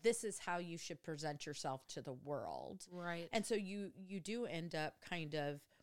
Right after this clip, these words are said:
Speaker 1: s-, pushing down the natural gifts of
Speaker 2: Yeah.
Speaker 1: a person when you say, "You're in charge of managing your impressions." And usually,
Speaker 2: Yeah.
Speaker 1: usually, and we can do a whole nother time talking about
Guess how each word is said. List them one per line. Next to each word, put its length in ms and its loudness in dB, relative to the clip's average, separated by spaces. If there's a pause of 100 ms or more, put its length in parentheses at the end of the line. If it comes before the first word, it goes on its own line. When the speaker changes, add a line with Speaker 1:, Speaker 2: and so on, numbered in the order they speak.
(1040)
Speaker 1:
s-, 260 -6 (220)
pushing 640 2
down 640 6
the 80 0
natural 840 2 (100)
gifts 440 0 (100)
of 340 2 (260)
Speaker 2:
Yeah. 260 -2
Speaker 1:
a 40 2
person 720 2 (320)
when 180 2
you 140 2
say, 420 6
"You're 240 4
in 80 0
charge 360 2
of 120 -4
managing 600 -2
your 140 -2
impressions." 640 -4
And 200 0
usually, 1080 -2 (140)
Speaker 2:
Yeah. 260 -6
Speaker 1:
usually, 680 -4 (240)
and 240 -4
we 180 -4
can 180 -8
do 140 0
a 60 0
whole 200 2
nother 240 2
time 520 0
talking 360 2
about 320 0